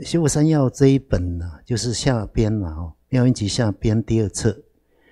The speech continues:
学佛三要当中有一篇文章也叫做学佛三要，对吗？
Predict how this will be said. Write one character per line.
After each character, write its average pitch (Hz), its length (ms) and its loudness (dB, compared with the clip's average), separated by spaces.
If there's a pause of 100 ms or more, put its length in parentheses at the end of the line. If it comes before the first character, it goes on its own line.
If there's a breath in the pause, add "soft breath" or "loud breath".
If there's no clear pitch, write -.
学 - 120 -6
佛 160 140 0
三 151 240 2
要 139 260 2
当 127 300 0
中 127 300 2
有 - 240 -2
一 143 80 -2
篇 147 360 2 (600)
文 110 180 0
章 117 320 -2
也 104 260 -8 (140)
叫 127 160 2
做 110 100 -2
学 107 200 -4
佛 104 100 -4
三 101 260 -2
要， 101 260 -4
对 98 180 -10
吗？ 92 160 -12